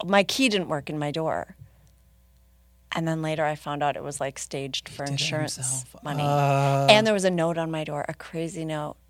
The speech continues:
Speaker 1: I was like, "I can't get in." It was, like, this crazy note that he had written me where he used the word aslexually, which I remember looking up and going,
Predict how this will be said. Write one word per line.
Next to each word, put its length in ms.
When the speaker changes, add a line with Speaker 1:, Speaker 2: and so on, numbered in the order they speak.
Speaker 1:
I 80
was 140
like, 100
"I 80
can't 240
get 100
in." 120
It 40
was, 120
like, 300
this 180
crazy 880
note 320
that 140
he 80
had 140
written 260
me 320
where 120
he 140
used 300
the 80
word 240
aslexually, 1120
which 140
I 40
remember 320
looking 440
up 180
and 100
going, 300